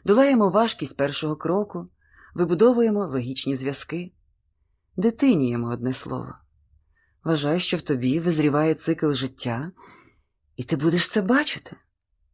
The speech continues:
А це диво. Подумай, подумай. Ці слова Володимира Петровича, лікаря, з яким вона потоваришувала давно,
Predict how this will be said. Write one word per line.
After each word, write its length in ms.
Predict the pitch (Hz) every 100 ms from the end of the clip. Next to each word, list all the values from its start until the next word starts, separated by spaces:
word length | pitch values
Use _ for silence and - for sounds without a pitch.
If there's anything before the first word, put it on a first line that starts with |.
| _ _ -
А 100 | 120
це 200 | - 135
диво. 440 | 131 190 190 165 - _ _ _ _ _ _ _ -
Подумай, 600 | 139 120 143 160 156 - _ _ _ _ _ _
подумай. 720 | - 214 175 120 110 110 127 _ _ _ _ _ _ _ _
Ці 120 | - 220
слова 260 | 220 220
Володимира 460 | 214 208 208 202 196
Петровича, 680 | 202 202 247 170 - 131 127 - - - - - -
лікаря, 400 | 240 208 170 165
з 100 | 160
яким 320 | 180 190 185
вона 420 | 175 180 175 165 - - _
потоваришувала 840 | 180 180 175 175 190 180 175 170
давно, 460 | 170 170 185 240